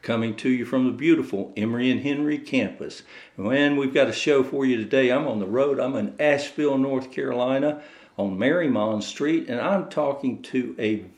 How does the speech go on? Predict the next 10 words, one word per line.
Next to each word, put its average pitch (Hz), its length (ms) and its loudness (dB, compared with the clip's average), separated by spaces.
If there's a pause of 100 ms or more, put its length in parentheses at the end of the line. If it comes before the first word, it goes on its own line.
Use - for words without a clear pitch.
very, 120 520 2
very 98 420 -4
interesting 113 600 -4
person. 135 520 -4 (160)
He 113 180 -4
has 110 300 0
a - 20 -4
great 117 460 0
book 151 240 0
out, 214 400 0